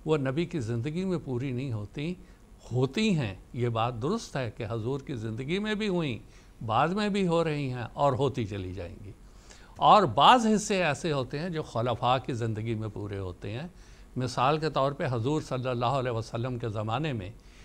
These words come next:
ایک دفعہ حضور نے اپنے ایک صحابی، جو آپ پہ ایمان لائے، سراقہ، سراقہ کو حضور نے فرمایا کہ تیرا اس وقت کیا حال ہوگا جب کسریٰ کے کنگن تیرے ہاتھ میں ہوں گے۔ اب یہ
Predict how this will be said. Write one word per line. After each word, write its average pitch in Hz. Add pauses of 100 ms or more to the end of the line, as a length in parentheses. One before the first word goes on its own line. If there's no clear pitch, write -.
(200)
ایک 170
دفعہ 165
حضور 139
نے 135
اپنے 139
ایک 127
صحابی، 113
جو 117
آپ 107
پہ 117
ایمان 107
لائے، 113
سراقہ، 117 (680)
سراقہ 180
کو 233
حضور 151
نے 175
فرمایا 135
کہ 180
تیرا 147
اس 143
وقت 185
کیا 208
حال 147
ہوگا 120 (440)
جب 156 (120)
کسریٰ 214 (100)
کے 208
کنگن 180
تیرے 147
ہاتھ 107
میں 104
ہوں 95
گے۔ 101 (640)
اب 202
یہ 233